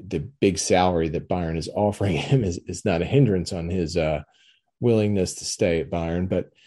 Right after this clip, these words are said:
uh, whatever the case is, it looks like he is leaning towards staying with Bayern.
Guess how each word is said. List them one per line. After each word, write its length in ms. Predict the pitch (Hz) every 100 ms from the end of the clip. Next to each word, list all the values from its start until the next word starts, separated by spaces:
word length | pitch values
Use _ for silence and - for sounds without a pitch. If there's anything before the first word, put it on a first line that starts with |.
| _ _ -
uh, 200 | 76 73
whatever 500 | 117 131 151 156 131
the 80 |
case 380 | 117 113 92 -
is, 260 | 87 80 71
it 160 | 71
looks 280 | 110 120 -
like 160 | 113 98
he 260 | - 123
is 140 | 107 101
leaning 480 | 87 107 107 104 95
towards 360 | 85 80 78
staying 260 | - 67 69
with 200 | 64 -
Bayern. 380 | 123 92 50